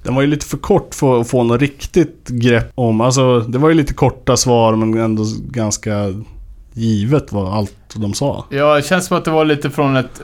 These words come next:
Speaker 2: från ett utomstående perspektiv, liksom att de försökte förklara att här finns det en scen i Donald Trumps, eh, U S A som, som är direkt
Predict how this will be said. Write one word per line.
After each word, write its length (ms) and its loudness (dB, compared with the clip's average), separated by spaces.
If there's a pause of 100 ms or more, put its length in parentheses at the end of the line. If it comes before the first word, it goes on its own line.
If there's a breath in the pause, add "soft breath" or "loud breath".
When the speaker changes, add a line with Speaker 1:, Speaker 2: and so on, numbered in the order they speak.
Speaker 2:
från 200 0
ett 120 -4
utomstående 1080 -2
perspektiv, 760 -4
liksom 320 -6
att 240 -8
de 140 -4
försökte 320 -4
förklara 280 2
att 60 -2
här 200 0
finns 300 -2
det 80 -2
en 80 0
scen 420 0
i 120 0
Donald 360 -2
Trumps, 560 -4
eh, 60 -4 (260)
U 160 -4
S 160 -6
A 200 0
som, 340 -4 (120)
som 400 -4
är 280 0 (380 loud breath)
direkt 680 -4